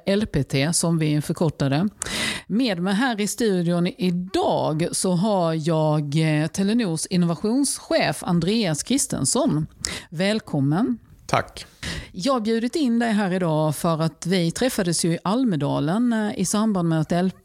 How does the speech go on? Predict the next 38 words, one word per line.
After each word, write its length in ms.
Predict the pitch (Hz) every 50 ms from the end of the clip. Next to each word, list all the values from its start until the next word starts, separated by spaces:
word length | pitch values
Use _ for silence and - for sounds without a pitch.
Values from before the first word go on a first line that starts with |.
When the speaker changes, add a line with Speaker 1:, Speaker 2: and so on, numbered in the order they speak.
| _
Speaker 1:
P 200 | - 175 160 156
T 340 | 143 - - 165 151 151 151
släppte 400 | - - - 170 175 - - 160
sin 260 | - - 151 151 143
rapport, 560 | 143 151 - - 165 156 - - - _ - 160
Chefens 680 | - - 202 180 160 165 165 - - 214 226 240 -
skärmslaveri. 1120 | 190 - - 185 180 170 170 165 - - - 185 156 156 160 175 175 147 143 190 262 311 - - - - - - - - - - - - - - - - - - _
Och, 460 | - 190 180 - - _ _ - - 196
eh, 420 | 180 170 170 170 165 165 170 185
du 140 | 170 247 226
var 100 | 190 220
med 160 | 277 311 262
i 40 | 240
vår 160 | 233 294 254
panel 540 | - - 208 220 269 254 170 151 185 254 294
där, 360 | 311 277 208 151 139 151 - - -
där 140 | - 180 180
vi 260 | 190 208 185 170 165
pratade 420 | - - - 185 220 226 - 170 156
om 180 | 156 160 156
digital 540 | 139 170 170 156 156 - - 226 170 156 147
stress 440 | 139 - - 214 170 147 151 135 -
och 240 | - 175 139 - -
hur 160 | 165 160 165
ni 460 | 175 208 190 143 139 135 85 82 -
har 220 | 127 156 147 147 143
hanterat 640 | 139 151 156 147 220 190 147 143 143 151 143 -
det 380 | - 180 151 135 139 139 - -
på, 320 | - 160 156 151 156 165
eh, 120 | - - 151
Telenor. 600 | 147 - 165 165 175 180 165 - 175 240 302 - - - - - - - - - - -
Kan 160 | - 202 214
du 80 | 202 170
berätta 380 | 180 226 277 190 - - 226
lite 240 | 247 277 269 - 330
mer 180 | 302 226 175 175
om 100 | 185 180
det? 140 | - -